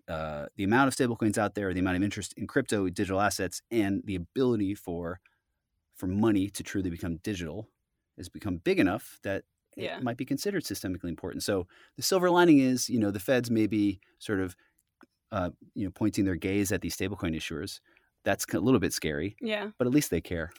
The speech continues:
Speaker 2: At least they care. And also with regulators just paying more attention to
Speaker 1: Mm-hmm.
Speaker 2: it. I, I talked to Ricardo Correa, um, at R three here, uh, about it. And he was like, "We want the regulators to start getting involved. Like, we want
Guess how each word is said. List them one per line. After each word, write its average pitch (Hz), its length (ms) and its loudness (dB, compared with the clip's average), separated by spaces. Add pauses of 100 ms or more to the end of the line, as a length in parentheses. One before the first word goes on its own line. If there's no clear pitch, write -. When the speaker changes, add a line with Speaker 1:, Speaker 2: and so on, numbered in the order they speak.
(280)
Speaker 2:
At 254 100 2
least 285 140 2
they 294 100 2
care. 247 160 2
And 226 100 2
also 214 360 2
with 208 180 -4
regulators 185 720 -2
just 180 200 -8
paying 180 300 -4
more 175 140 -2
attention 185 520 -6
to - 100 0
Speaker 1:
Mm-hmm. 220 60 6
Speaker 2:
it. 226 200 2
I, 190 200 -4 (380)
I 185 60 -2
talked 214 260 0
to 208 100 -8
Ricardo 185 640 -2
Correa, 185 560 -4 (100)
um, 180 520 -6
at 175 100 -8
R 175 140 -8
three 175 260 -6
here, 175 380 -2 (480)
uh, 190 280 6
about 175 260 6
it. 185 180 2
And 196 140 -2
he 208 140 0
was 190 220 -2
like, 165 200 -2
"We 214 120 0
want 240 300 8
the 233 80 2
regulators 196 760 0
to 196 220 2
start 196 380 2
getting 208 280 2
involved. 185 460 -2
Like, 190 160 -4
we 208 140 -2
want 208 300 2